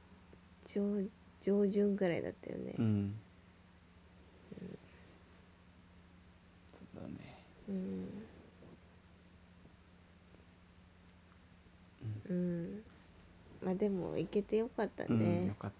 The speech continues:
Speaker 2: た。
Speaker 1: うん。
Speaker 2: だから、まあ、二人での最後の、
Speaker 1: うん。
Speaker 2: 最後じゃないけど、
Speaker 1: うん。
Speaker 2: まあ、赤さんが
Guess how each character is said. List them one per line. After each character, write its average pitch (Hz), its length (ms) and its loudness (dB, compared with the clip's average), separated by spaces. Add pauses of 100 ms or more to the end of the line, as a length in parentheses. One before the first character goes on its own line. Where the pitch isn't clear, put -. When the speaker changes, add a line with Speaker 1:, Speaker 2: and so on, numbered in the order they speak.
Speaker 2:
た。 - 120 -4 (640)
Speaker 1:
う 170 40 -6
ん。 170 520 -4 (1600)
Speaker 2:
だ - 100 -12 (120)
か - 60 -4
ら、 104 120 -2
ま 107 220 -4
あ、 - 20 -4 (240)
二 127 220 -2
人 - 20 -4
で 120 140 -2
の 101 180 -4 (140)
最 104 360 -4
後 85 140 -6
の、 98 340 -6 (220)
Speaker 1:
う - 60 -4
ん。 165 360 -4 (160)
Speaker 2:
最 101 240 -4
後 - 180 -8
じ - 100 -8
ゃ - 80 -8
な - 100 -12
い - 240 -10
け - 140 -14
ど、 - 120 -14 (280)
Speaker 1:
う 190 40 -2
ん。 185 320 -2 (1700)
Speaker 2:
ま 101 300 -2
あ、 113 60 -6
赤 113 160 -6
さ - 160 -6
ん - 120 -8
が - 60 -8